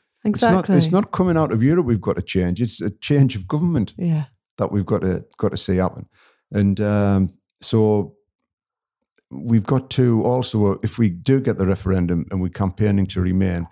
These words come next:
Speaker 1: we've got to give a pes-, positive message of what remain actually means.
Speaker 2: Yeah, 'cause it can't just mean the same austerity that people have been facing.
Speaker 1: Yeah.
Speaker 2: And, uh, we have got to find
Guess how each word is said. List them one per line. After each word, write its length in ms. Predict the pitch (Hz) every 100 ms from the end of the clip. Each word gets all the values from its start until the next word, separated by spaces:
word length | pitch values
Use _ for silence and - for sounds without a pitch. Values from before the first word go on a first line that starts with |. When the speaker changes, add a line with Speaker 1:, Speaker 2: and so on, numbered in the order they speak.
| _ -
Speaker 1:
we've 100 | 95
got 120 | 104
to 80 | 98
give 140 | 92
a 60 | 90
pes-, 300 | - 101 - -
positive 420 | - 107 98 95 95
message 480 | 98 - 85 - - - - _ -
of 140 | 98 90
what 140 | 101
remain 460 | 92 92 92 92 87
actually 360 | - - 90
means. 380 | 90 101 104 98
Speaker 2:
Yeah, 180 | 190 175
'cause 200 | 165 185
it 120 | 202
can't 360 | - 220 220 196
just 240 | 185 170
mean 360 | 185 175 160 156 _ _ _ -
the 80 | 160
same 240 | 180 165
austerity 440 | 160 - 160 151 151
that 160 | 151
people 260 | 156 147 147
have 80 | 143
been 160 | 143
facing. 520 | 139 143 135 143 143 - - _ -
Speaker 1:
Yeah. 140 | - -
Speaker 2:
And, 420 | 151 147 143 135
uh, 300 | 147 139 135 143 _ _ _ _
we 140 | 170 170
have 200 | 165 156
got 200 | 165 -
to 80 | 151
find 520 | 160 151 147 143 139